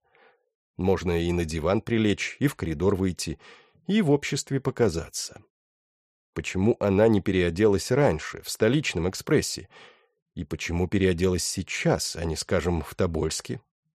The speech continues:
Видимо, решила, что настоящее путешествие началось именно с Нижнего Новгорода.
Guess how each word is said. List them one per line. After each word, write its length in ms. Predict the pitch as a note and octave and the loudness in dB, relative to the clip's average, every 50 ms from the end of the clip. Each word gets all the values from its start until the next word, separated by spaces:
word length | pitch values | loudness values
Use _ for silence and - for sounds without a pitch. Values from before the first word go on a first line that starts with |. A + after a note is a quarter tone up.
| _ _ _ _ _ _ _ _ _ _ | _ _ _ _ _ _ _ _ _ _
Видимо, 360 | - F2 G#2+ D3 D#3+ F#3+ G3 | -2 0 2 4 6 6 6
решила, 420 | F#3+ F#3 E3 - - G#3+ G3+ F#3 D#3+ | 6 4 2 2 2 4 4 4 4
что 180 | - - D#3 | 4 4 6
настоящее 720 | D3 C3+ A#2+ - - A#2 A2+ A#2 B2+ C#3 - - - C3 A#2+ | 6 6 6 6 6 6 8 8 6 6 4 2 0 0 0
путешествие 840 | - - A#2 - B2 A2 - - A2 G#2 F#2+ - - G#2 G#2 G#2 G2+ | 0 -2 -2 -2 -2 -2 0 2 2 2 2 2 0 2 4 6 6
началось 640 | G2+ F#2+ - - G2+ F#2 F#2+ G2 F#2+ - - - - | 4 4 2 0 2 4 4 4 2 2 -4 -8 -6
именно 380 | - G2 F#2 F2+ F#2+ F#2+ G2 | -4 -2 0 2 4 4 2
с 120 | F#2+ - - | 2 2 0
Нижнего 420 | F#2+ F2 F2 D#2 G2 F#2 F2 G2 | -2 -2 0 0 0 2 2 2
Новгорода. 720 | G2+ F2+ E2 D#2 - - - D2 - - - - - - | 2 2 0 -2 -4 -6 -10 -10 -10 -12 -16 -20 -20 -20